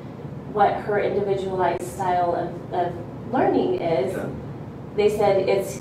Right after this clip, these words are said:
Speaker 1: somewhere in here. We can't, we don't know where it is, but we're gonna medicate that."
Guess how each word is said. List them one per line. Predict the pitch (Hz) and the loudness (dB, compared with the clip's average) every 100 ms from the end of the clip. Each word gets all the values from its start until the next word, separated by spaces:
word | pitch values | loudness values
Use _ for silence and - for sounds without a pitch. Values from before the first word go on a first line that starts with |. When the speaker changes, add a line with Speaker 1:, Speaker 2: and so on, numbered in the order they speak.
| - | -10
Speaker 1:
somewhere | - 240 277 320 | 2 6 6 6
in | 285 262 | 4 4
here. | 247 208 185 | 2 2 0
We | 185 | 0
can't, | 220 240 233 | 0 0 2
we | |
don't | 240 254 | 2 4
know | 240 | 4
where | 220 214 | 4 2
it | 196 | 2
is, | - 180 - | 0 -2 -2
but | 196 | 0
we're | 196 | 2
gonna | 233 233 | 2 2
medicate | 208 208 - - - - | 4 2 2 -4 -6 -4
that." | - - | -4 -4